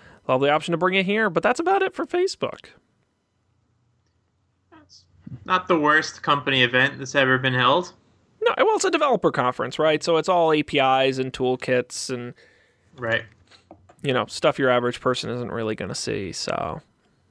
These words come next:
Speaker 1: you know, that's, well, as we always say, it'll be interesting to see what happens. So,
Speaker 2: Indeed.
Speaker 1: we will stick with that.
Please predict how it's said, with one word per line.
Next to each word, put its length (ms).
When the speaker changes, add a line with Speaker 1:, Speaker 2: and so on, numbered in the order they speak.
Speaker 1:
you 100
know, 140
that's, 480
well, 420
as 240
we 80
always 220
say, 180
it'll 100
be 140
interesting 460
to 80
see 140
what 160
happens. 540
So, 400
Speaker 2:
Indeed. 580
Speaker 1:
we 100
will 140
stick 320
with 160
that. 540